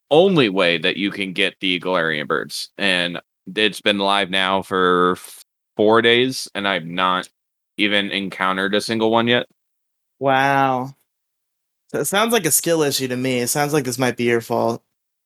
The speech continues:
Speaker 1: No, it legitimately is like a, uh, like, you gotta be lucky as fuck, because the catch rate is, like, point three percent,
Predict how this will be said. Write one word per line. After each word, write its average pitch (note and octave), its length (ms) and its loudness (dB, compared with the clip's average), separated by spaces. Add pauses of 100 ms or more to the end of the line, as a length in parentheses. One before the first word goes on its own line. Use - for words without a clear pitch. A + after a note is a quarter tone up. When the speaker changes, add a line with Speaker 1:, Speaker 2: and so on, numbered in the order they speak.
(680)
Speaker 1:
No, C3+ 240 2
it C3 300 2
legitimately C3+ 680 2
is A2 200 0
like G2+ 200 0
a, F#2 200 4
uh, E2 320 2 (1040)
like, F2+ 220 -4
you A#2 80 -2
gotta G2+ 220 0
be F#2 100 0
lucky F2 320 0
as - 140 -2
fuck, - 440 0
because G2+ 360 -2
the F#2 240 2
catch - 440 -2
rate G#2 240 2
is, G2+ 140 -2
like, F2+ 160 -2
point G2 340 -2
three G#2+ 240 0
percent, G2 640 -2